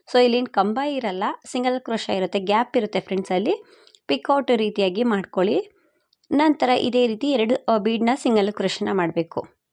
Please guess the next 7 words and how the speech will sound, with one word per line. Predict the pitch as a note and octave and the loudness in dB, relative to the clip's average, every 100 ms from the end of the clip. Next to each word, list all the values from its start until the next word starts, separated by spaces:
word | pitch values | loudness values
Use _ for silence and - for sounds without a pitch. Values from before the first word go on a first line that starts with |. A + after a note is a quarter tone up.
| _ _ _ - - | _ _ _ -20 -6
ಸ್ವಲ್ಪ | - C#4+ C4+ | 0 0 0
ಥ್ರೆಡ್ನ | B3 G#3+ A3 | 0 0 2
ಮೇಲೆತ್ತಿ | A3 G#3 G#3 G3+ | 2 2 0 -2
ಒಂದು | C4 B3 | 0 0
ಬೀಡ್ನ | G3 G3 G3 | 2 0 0
ಹಾಕ್ಕೊಳ್ತಾ | F#3+ F#3+ - F#3 F3+ G3 | -4 -6 -6 -8 -6 -6
ಇದೀನಿ. | F3+ B3 | -2 0